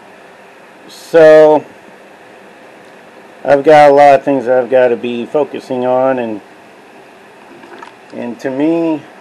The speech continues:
uh, model building, aside from waiting for freaking pre-orders from G I Joe,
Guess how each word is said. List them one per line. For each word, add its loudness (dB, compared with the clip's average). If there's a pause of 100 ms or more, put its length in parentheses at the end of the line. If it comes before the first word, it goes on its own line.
(120)
uh, -2 (580)
model -2
building, -2 (260)
aside 0
from -10
waiting -4
for -10 (220)
freaking -10
pre-orders -4
from -14
G -4
I 0
Joe, -2